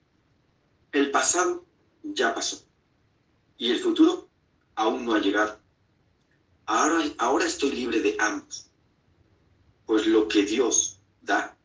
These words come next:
solo puede ser para el bien. Y acepto únicamente lo que Él da como lo que me pertenece.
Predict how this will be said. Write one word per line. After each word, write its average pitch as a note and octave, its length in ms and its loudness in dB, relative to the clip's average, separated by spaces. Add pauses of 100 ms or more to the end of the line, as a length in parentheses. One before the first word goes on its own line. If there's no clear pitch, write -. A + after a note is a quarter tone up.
(220)
solo - 280 2
puede - 260 2
ser - 400 -2
para - 180 -4
el - 120 -6
bien. E2+ 280 -8 (760)
Y - 100 0
acepto D#3 380 2
únicamente B2 600 -2
lo G2 140 -2
que G2+ 260 2
Él A#2+ 160 -4
da - 340 -4 (420)
como G2+ 200 -4
lo G2 120 2
que F#2 120 -4
me F2+ 120 -4
pertenece. - 800 -6